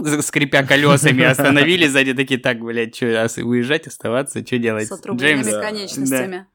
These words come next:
Speaker 2: Да, ну, к сожалению, кстати, несмотря на все наши восторженные возгласы в прошлом выпуске две недели назад, по итогу оказалось, что фильм прям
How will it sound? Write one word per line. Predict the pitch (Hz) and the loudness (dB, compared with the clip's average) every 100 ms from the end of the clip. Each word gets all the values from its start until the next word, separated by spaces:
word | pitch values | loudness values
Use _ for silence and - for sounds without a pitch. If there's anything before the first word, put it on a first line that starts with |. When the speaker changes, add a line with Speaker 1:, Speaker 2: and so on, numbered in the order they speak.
| _ _ _ - - _ 120 | _ _ _ -20 -20 _ 0
Speaker 2:
Да, | 151 135 | 2 2
ну, | 147 190 175 | 0 -2 -4
к | |
сожалению, | - 160 156 170 226 240 226 | -4 -4 0 4 4 4 -2
кстати, | - 202 196 185 | 0 0 0 -4
несмотря | 175 165 160 156 160 | -8 -8 -4 -2 -2
на | 156 | -2
все | - | -4
наши | 151 143 - 127 | -4 -2 -2 -2
восторженные | 135 - 143 131 135 127 123 | -2 0 -2 -2 -6 -6 -4
возгласы | 143 170 135 139 135 143 143 143 139 | -2 -2 -4 -6 -6 -4 -4 -2 -4
в | 135 | -4
прошлом | 123 113 120 113 | -4 -4 -6 -8
выпуске | 147 - 135 | -10 -10 -8
две | 123 127 | -6 -4
недели | 123 127 123 | -2 -2 -2
назад, | 127 120 123 123 123 123 110 | -2 -2 0 0 0 -4 -10
по | - 110 | -6 -6
итогу | 101 147 120 | -2 -2 0
оказалось, | 117 113 131 127 | -2 -2 0 -2
что | - 110 | -4 -10
фильм | - 143 139 | -6 -6 -4
прям | 120 113 120 | -4 -4 -6